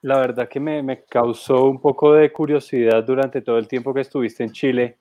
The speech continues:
Primero, la cantidad de carreras que hiciste, que, uno, eh, de pronto ahí habrá alguna historia, pero también me causó mucha curiosidad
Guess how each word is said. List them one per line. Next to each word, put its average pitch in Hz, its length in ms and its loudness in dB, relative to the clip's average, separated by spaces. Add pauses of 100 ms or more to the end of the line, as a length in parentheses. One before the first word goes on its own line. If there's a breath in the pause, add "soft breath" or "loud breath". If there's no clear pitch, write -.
(560)
Primero, 135 380 4
la 185 120 4
cantidad 127 380 2
de 131 120 -2
carreras 127 440 -2
que 143 140 -2
hiciste, 127 440 -8
que, 113 440 -2 (260)
uno, 110 380 -16
eh, 110 320 -8
de 107 100 -4
pronto 120 640 -2 (1500)
ahí 120 360 6
habrá 127 280 6
alguna 131 340 2
historia, 139 640 2
pero 139 300 2
también 127 340 -4
me 131 220 -6
causó 143 440 0
mucha 135 320 -6
curiosidad 139 760 -2